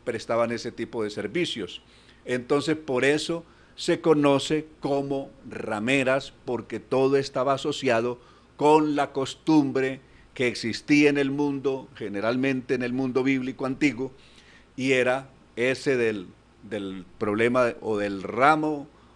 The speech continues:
o la rama colgando en la puerta, o bien un ramo en la puerta de ese lugar. También más tarde, ya eso es en los tiempos de cuando vino la invención del,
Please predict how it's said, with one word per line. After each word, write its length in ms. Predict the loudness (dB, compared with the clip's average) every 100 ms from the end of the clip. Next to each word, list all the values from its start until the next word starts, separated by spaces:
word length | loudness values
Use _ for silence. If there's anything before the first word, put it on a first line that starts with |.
| -4
o 120 | -2
la 160 | 0
rama 500 | 2 6 6 6 0
colgando 580 | -2 -6 0 2 2 0
en 80 | -4
la 120 | -4
puerta, 560 | 2 2 2 -4 -10 -10 -20 _ _ _ -20 _ _ -2
o 460 | 4 6 4 2 -6 _
bien 400 | -4 2 4 2
un 140 | 0 -2
ramo 540 | 0 0 -2 -8 -10 -18 _
en 240 | -4 -2 -2
la 200 | -2 0
puerta 540 | 8 8 8 2 -4
de 100 | -4
ese 200 | -4 -4
lugar. 500 | -4 0 2 2 -4 -18 -20 -20 -20 -20 _
También 680 | -6 -4 -4 -2 2 2 2
más 340 | 0 -2 -4 2
tarde, 520 | 2 2 -2 -8 -6
ya 300 | 2 4 6
eso 320 | 4 0 -2
es 240 | -4 -4 -4
en 220 | -4 -4
los 240 | -6 -4
tiempos 520 | 0 0 0 -6 -8
de 480 | -2 -2 -2 -6 -10 -16 _ -20 -20 _ _
cuando 320 | -6 -4 -4 -4
vino 300 | -2 -2 -2
la 180 | -2
invención 640 | -2 -6 -8 -8 -4 -4 -2
del, 440 | -2 -2 -4 -12